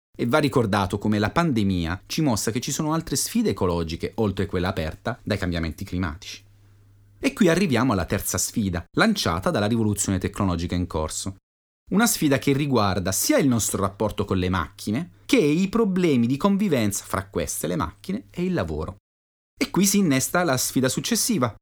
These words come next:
quella propriamente economica, che riguarda il lavoro, così come la disuguaglianza sociale, soprattutto nell'accesso all'istruzione nel nostro caso, e la mobilità sociale stessa,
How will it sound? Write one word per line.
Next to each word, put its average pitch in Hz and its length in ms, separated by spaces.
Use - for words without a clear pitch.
quella 104 680
propriamente 82 480
economica, 104 560
che - 140
riguarda 139 420
il 98 120
lavoro, 107 560
così 214 260
come 180 220
la 123 120
disuguaglianza 98 580
sociale, 98 560
soprattutto 101 460
nell'accesso 98 580
all'istruzione 127 720
nel 98 100
nostro 90 300
caso, 87 480
e 220 80
la 185 100
mobilità 165 380
sociale 113 440
stessa, - 520